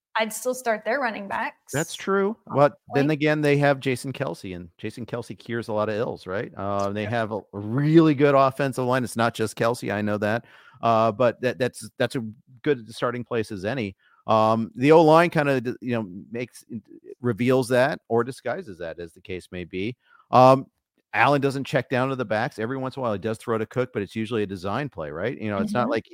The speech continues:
Speaker 2: in and pr-
Speaker 1: Nine,
Speaker 2: oh,
Speaker 1: yeah.
Speaker 2: I, I'm in trouble.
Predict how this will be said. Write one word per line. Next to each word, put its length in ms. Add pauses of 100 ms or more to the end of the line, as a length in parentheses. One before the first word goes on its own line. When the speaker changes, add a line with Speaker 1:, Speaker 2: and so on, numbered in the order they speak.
(120)
Speaker 2:
in 120
and 160
pr- 100
Speaker 1:
Nine, 120
Speaker 2:
oh, 220
Speaker 1:
yeah. 80 (600)
Speaker 2:
I, 140 (160)
I'm 160
in 80
trouble. 440